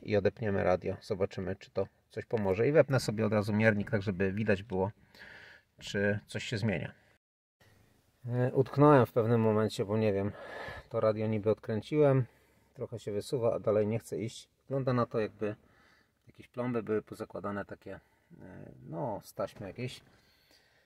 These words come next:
E, a druga historia jest taka, że już zdarzyło się dwa razy, że tam sobie obserwuję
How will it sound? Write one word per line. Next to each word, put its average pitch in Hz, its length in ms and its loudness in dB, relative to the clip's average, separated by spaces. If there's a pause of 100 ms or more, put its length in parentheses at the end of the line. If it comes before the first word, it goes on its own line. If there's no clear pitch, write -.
(300)
E, 107 280 -10
a 107 160 -8
druga 120 260 -2
historia 117 420 -4
jest 107 140 -4
taka, 113 240 -6
że 104 260 0
już 98 180 -4
zdarzyło 110 360 -2
się 110 160 -6
dwa 104 200 0
razy, 98 280 0
że 101 280 2 (340)
tam 107 140 -4
sobie 107 260 0
obserwuję 101 640 -2